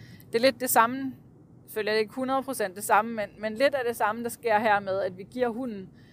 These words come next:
vi giver altså hunden noget kontrol, vi giver hunden mulighed for at række hånden i vejret og sige, "Nu er det for meget." Og når hunden her rækker hånden i vejret, det vil sige, når hunden her trækker sig,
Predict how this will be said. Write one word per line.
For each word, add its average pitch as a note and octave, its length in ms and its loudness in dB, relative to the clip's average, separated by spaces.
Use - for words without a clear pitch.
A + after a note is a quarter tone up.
vi G#3+ 80 -6
giver B3+ 200 4
altså A3 180 0
hunden A#3 280 -8
noget F#3 200 -8
kontrol, G#3 540 0
vi G#3 60 -8
giver G3+ 220 -4
hunden A3+ 380 -10
mulighed A3 480 -4
for A3+ 120 0
at G3 140 4
række F3+ 200 2
hånden G3 240 0
i F3+ 80 -12
vejret F3+ 220 2
og F3 60 -8
sige, F#3+ 200 -10
"Nu G#3 120 -6
er A3+ 40 -4
det A3+ 120 -4
for G#3 120 -4
meget." F3 380 2
Og A3 80 -2
når G#3+ 100 0
hunden A#3 340 -6
her F#3+ 360 0
rækker F#3+ 260 -2
hånden F#3+ 200 0
i F#3 100 -12
vejret, A3+ 360 0
det G3 100 -2
vil G#3+ 100 -6
sige, A3 340 -6
når G#3 140 -8
hunden G#3+ 280 -8
her G3+ 140 2
trækker - 420 0
sig, - 160 -8